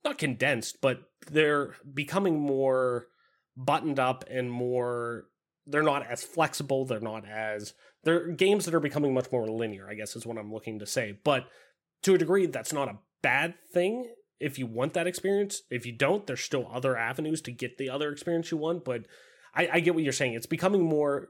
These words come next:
you know, and it's bringing more people in at the same time, which is understandable to a degree 'cause they're trying to sell games. They're trying to do, you know, trying to make it as popular as possible. But,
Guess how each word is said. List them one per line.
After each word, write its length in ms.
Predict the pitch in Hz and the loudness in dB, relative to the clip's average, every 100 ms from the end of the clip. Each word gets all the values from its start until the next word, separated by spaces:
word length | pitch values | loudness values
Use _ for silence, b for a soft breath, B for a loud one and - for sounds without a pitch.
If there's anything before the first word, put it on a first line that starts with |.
| - | -2
you 140 | 160 | 2
know, 160 | 139 156 | 4 6
and 100 | 185 | 4
it's 140 | 180 | 4
bringing 280 | 254 220 180 | 4 6 6
more 140 | 180 | 4
people 320 | 151 180 127 | 2 0 2
in 80 | 120 | 2
at 80 | 113 | 0
the 80 | - | -2
same 180 | 131 113 | -2 -2
time, 220 | 120 - | -8 -10
which 140 | 135 | -6
is 100 | 165 | 0
understandable 580 | 170 165 147 202 156 113 | 4 4 4 4 4 -2
to 140 | - 120 | -4 -6
a 20 | |
degree 200 | 107 127 | -6 -6
'cause 200 | 151 123 | -4 -6
they're 80 | 113 | -8
trying 240 | - 113 | -10 -10
to 80 | 104 | -6
sell 180 | - 117 | -4 0
games. 300 | 143 175 165 | 6 6 4
They're 80 | - | -4
trying 180 | 117 | -10
to 80 | 107 | -10
do, 160 | 113 110 110 | -10 -12 -14
you 160 | - 127 | -10 -10
know, 240 | 110 - B B B | -8 -14 B B B
trying 200 | 175 160 | 2 4
to 40 | |
make 160 | 151 151 | 4 2
it 100 | 139 | -2
as 140 | 120 | -4
popular 400 | - 147 139 135 | -4 -4 0 -2
as 80 | 117 | 0
possible. 500 | - 175 143 113 110 | 4 2 2 -6 -8
But, 360 | 113 117 104 | -4 -4 -4